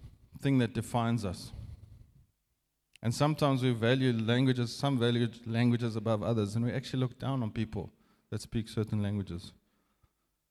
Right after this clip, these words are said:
Just think about Charlize Theron. Apparently, there's only forty-four people that still speak Afrikaans.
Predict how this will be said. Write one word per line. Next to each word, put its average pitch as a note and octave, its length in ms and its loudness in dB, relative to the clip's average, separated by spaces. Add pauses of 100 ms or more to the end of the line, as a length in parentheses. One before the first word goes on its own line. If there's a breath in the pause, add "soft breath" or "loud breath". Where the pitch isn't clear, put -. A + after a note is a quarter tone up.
(320)
Just - 220 -6 (360)
think A#2 180 2
about A#2 220 2
Charlize B2+ 380 2
Theron. C#3 440 -2 (2500 loud breath)
Apparently, C#3+ 400 6
there's C3 160 6
only C#3+ 140 6
forty-four D3 480 2
people C3 380 -2
that F#2+ 140 -4
still - 240 -6
speak G2 280 -8
Afrikaans. G#2 580 -4